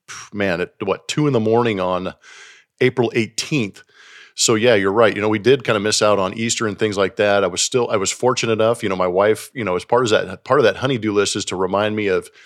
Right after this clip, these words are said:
certain dates and events and things like that. I knew Easter was coming, but she's like, "Make sure you get something for the girls." And I, so I went out and I got, you know, the little crate box that,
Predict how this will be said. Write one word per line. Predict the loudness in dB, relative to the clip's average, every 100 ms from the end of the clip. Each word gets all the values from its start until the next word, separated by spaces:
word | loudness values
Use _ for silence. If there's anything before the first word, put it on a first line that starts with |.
| -20 -16 -4
certain | -2 -2 -4
dates | 0 0 0 -2 -4
and | -4
events | -2 0 2 0 -4
and | -6 -4
things | -2 0
like | 0 2
that. | 0 2
I | 0
knew | 0 2
Easter | 2 0 0
was | 0
coming, | 0 -2 0 -2
but |
she's | -6 -4
like, | -6 -6
"Make | -8 -8
sure | -6
you | -4
get |
something | -4 -6 -6
for | -6
the |
girls." | -4 -4 -2 -2
And | -4
I, | -4
so | 0 0
I | 0
went | 0 0
out | 0
and | 0
I |
got, | 2 2 2
you |
know, | -2 0
the | 0
little | 0 -2
crate | 0 -2 0
box | 2 2 0
that, | -2 -4